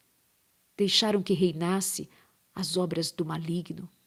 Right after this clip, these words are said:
Deixaram que o que é próprio de Satanás reinasse, o egoísmo. Deus tenha piedade. Deus tenha piedade.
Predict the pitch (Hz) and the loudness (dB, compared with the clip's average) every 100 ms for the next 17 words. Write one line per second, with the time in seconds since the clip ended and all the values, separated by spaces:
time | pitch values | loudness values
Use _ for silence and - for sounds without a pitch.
0 | _ _ _ _ _ _ _ _ _ _ | _ _ _ _ _ _ _ _ _ _
1 | _ _ _ _ _ _ _ 208 196 - | _ _ _ _ _ _ _ 2 4 4
2 | 220 233 196 190 202 185 202 185 - 190 | 4 4 2 0 -2 0 0 -2 0 2
3 | 202 185 175 - 190 185 175 160 175 185 | 2 0 0 2 0 0 -2 0 -2 0
4 | - - - - - 202 170 165 170 170 | -2 -6 -18 -20 0 2 2 -2 -2 0
5 | - - _ _ _ _ _ 170 175 156 | -2 -6 _ _ _ _ _ 4 4 4
6 | 151 147 165 151 - - _ _ _ _ | -2 0 -4 -6 -10 -20 _ _ _ _
7 | _ _ _ _ _ _ _ _ _ _ | _ _ _ _ _ _ _ _ _ _
8 | _ _ _ _ _ _ _ _ _ _ | _ _ _ _ _ _ _ _ _ _
9 | _ _ _ _ 214 180 - 156 151 - | _ _ _ _ -4 0 -2 -4 -10 -8
10 | 160 151 160 156 151 - 180 _ _ _ | -6 -4 -4 -6 -8 -12 -18 _ _ _
11 | _ _ _ _ _ _ - 180 175 - | _ _ _ _ _ _ -4 -2 -2 -4
12 | 165 180 175 180 - - - 185 226 | -10 -12 -10 -10 -10 -14 -14 -16 -18